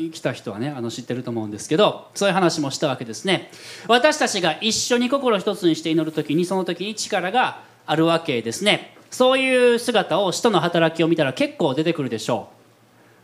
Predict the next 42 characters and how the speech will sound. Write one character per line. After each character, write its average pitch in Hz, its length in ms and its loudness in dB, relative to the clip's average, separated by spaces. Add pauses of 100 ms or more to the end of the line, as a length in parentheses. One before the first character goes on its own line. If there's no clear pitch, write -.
う。 175 40 -2
ね。 151 280 -2 (220)
使 - 80 -6
徒 240 80 6
の 190 100 4
働 180 360 2
き 170 100 -2
の 143 760 2
二 202 140 2
章 180 240 4
で 135 80 -6
何 143 180 2
が 175 80 4
あ 147 60 4
っ - 40 -10
た 135 120 -2
ん - 20 -2
で 110 80 -6
す - 100 -14
か？ 156 280 -4 (1900)
聖 233 280 4
霊 226 120 4
が 214 120 2
下 214 160 6
っ 214 80 0
て 214 80 2
き 202 100 -6
た 165 80 2
ん 127 60 0
で 117 80 -2
す - 100 -8
よ 151 80 -4
ね。 127 260 -6 (380)
聖 214 260 2
霊 220 180 4
が 208 160 4
下 208 200 4
っ 202 120 -2
て 190 100 -2
き 185 120 -8
て、 220 400 2
ね、 185 240 -2